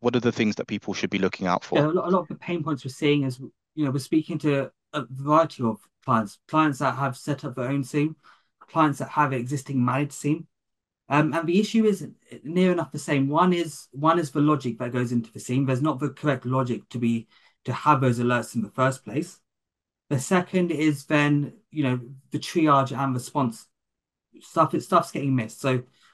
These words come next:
Speaker 2: we s-, you, you speak to customers all the time where they've done an internal pen test, um, and it has, they haven't been notified from the, from the, um, managed service provider until the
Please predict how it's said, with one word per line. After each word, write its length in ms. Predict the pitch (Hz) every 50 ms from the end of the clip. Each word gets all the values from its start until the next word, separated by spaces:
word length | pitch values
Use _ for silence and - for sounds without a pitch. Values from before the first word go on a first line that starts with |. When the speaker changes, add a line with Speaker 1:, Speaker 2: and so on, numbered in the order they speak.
| _ _
Speaker 2:
we 80 | 147 135
s-, 160 | 127 - -
you, 340 | 131 127 117 - 143 147 135 -
you 100 | 143 139
speak 240 | 127 - 165 151 127
to 60 | 127
customers 400 | - - 156 139 - - 135 135
all 60 | 139
the 80 | 123 127
time 360 | - - 147 139 139 135 127
where 320 | 127 127 127 127 127 127 - _ _ _ _ _
they've 140 | 143 127 123
done 160 | 147 139 139
an 120 | 135 135 135
internal 420 | 131 - - 151 143 139 135 123
pen 320 | 123 - - 180 170 156
test, 400 | 135 123 107 101 - - - - _ _ _ _ _ _ _ _ _ _ _ _ _ _
um, 320 | 127 127 127 123 123 110 - -
and 180 | 131 135 135 139
it 80 | 131
has, 240 | 127 - 160 151 131 - -
they 100 | 151 151
haven't 280 | 127 165 170 170 156 143
been 160 | 147 147 147
notified 520 | 151 156 151 - 135 127 143 131 127 123
from 260 | - 135 127 123 123
the, 440 | 117 123 123 123 120 117 117 104 - - _ _ _ _ _
from 160 | - 139 127
the, 220 | 117 120 110 98 - - - _
um, 300 | - 120 117 110 110 - - _
managed 340 | 113 127 135 131 123 117 113
service 240 | - 151 143 131 127
provider 240 | - 120 113 113 113
until 180 | 117 123 131
the 80 | 120 -